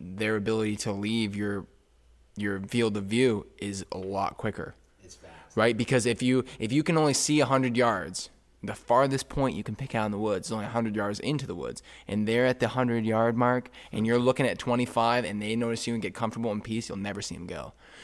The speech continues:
Speaker 1: So I always, I always try to look as far as I can, real quick, scan everything out, and then slowly look slower and move my vision towards me. Because if a deer jumps at twenty-five yards in an open area, I'm gonna have a lot better chance, uh, identifying the deer and seeing if it's a buck,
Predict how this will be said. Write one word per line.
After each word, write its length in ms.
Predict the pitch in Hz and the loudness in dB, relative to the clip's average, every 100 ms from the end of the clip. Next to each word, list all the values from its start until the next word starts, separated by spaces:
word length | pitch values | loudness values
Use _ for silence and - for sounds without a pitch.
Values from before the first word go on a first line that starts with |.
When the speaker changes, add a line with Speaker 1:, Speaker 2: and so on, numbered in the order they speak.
| - | -10
Speaker 1:
So 160 | - 127 | 0 4
I 180 | 117 147 | 6 6
always, 420 | 156 139 117 - | 4 2 0 -2
I 80 | 117 | 0
always 160 | 135 117 | 2 0
try 160 | 117 | -2
to 80 | 98 | -4
look 180 | 104 107 | -4 -6
as 120 | 107 | -8
far 360 | - 107 113 123 | -4 0 4 4
as 120 | 120 | 2
I 100 | 107 | 0
can, 420 | - 123 117 104 - - | -2 0 0 -2 -6 -12
real 340 | 101 110 123 | -4 0 0
quick, 360 | 123 123 104 - | 0 -2 -2 -4
scan 280 | - 113 113 | -8 -4 -2
everything 240 | 117 117 | -2 -2
out, 180 | 113 98 - - | -2 -4 -8 -12
and 160 | - 120 | -4 0
then 100 | 123 | 0
slowly 520 | - - 135 147 156 | 0 0 2 4 4
look 200 | 147 147 | 2 2
slower 460 | - - 139 131 120 | -2 -2 2 4 4
and 340 | 110 117 117 | 0 0 0
move 240 | 117 120 120 | 0 0 0
my 200 | 113 110 | -2 -2
vision 340 | 113 113 107 | -4 -6 -8
towards 320 | 107 98 92 | -8 -10 -10
me. 160 | 95 - | -12 -12
Because 200 | 110 127 | -10 -6
if 80 | 117 | -4
a 60 | 113 | -2
deer 220 | 127 135 | 2 2
jumps 260 | 123 120 - | 2 0 0
at 60 | |
twenty-five 440 | - 113 - 101 101 | -2 -2 0 -2 -2
yards 360 | 104 98 98 - - - - _ _ - | -2 -2 -6 -12 -20 -20 -20 _ _ -4
in 120 | 107 | -2
an 60 | - | 2
open 280 | 110 113 | 2 2
area, 280 | 92 92 - - | -2 -2 -4 -4
I'm 100 | 120 | 0
gonna 140 | 127 127 | 2 4
have 100 | 117 | 4
a 20 | |
lot 280 | 110 113 107 | 4 4 6
better 200 | 120 110 | 4 2
chance, 440 | - 117 107 - - | 0 2 0 -2 -4
uh, 280 | 92 87 - | -4 -2 -2
identifying 580 | 98 95 107 107 107 104 | -2 0 -2 0 0 0
the 40 | |
deer 160 | 98 104 | -2 -2
and 100 | 104 | -2
seeing 220 | - 101 | -4 -6
if 120 | 101 | -6
it's 100 | - | -10
a 20 | |
buck, 320 | - 107 123 | -4 0 0